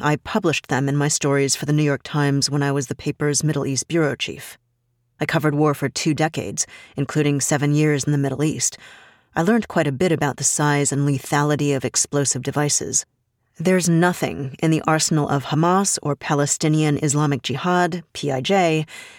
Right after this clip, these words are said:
that could have replicated the massive explosive power of the missile that killed an estimated five hundred civilians in the Al Ahli Arab Christian Hospital in Gaza. Nothing.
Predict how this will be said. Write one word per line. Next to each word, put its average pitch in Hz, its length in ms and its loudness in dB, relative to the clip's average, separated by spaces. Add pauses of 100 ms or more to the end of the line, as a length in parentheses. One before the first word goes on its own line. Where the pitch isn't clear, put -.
(140)
that 175 140 0
could 170 180 0
have 160 100 2
replicated 156 680 0
the 151 80 2
massive 156 600 2
explosive 147 640 -2
power 147 320 0
of 143 160 -4
the 156 80 -2
missile 151 500 2 (400)
that 156 160 -2
killed 156 380 2
an 151 160 2
estimated 160 560 2
five 165 440 0
hundred 156 300 0
civilians 147 680 0 (420)
in 160 80 2
the 156 220 2
Al 156 400 4
Ahli 156 400 4
Arab 156 320 2
Christian - 340 -2
Hospital 143 460 -2
in 135 180 0
Gaza. 135 480 -2 (540)
Nothing. 156 420 -2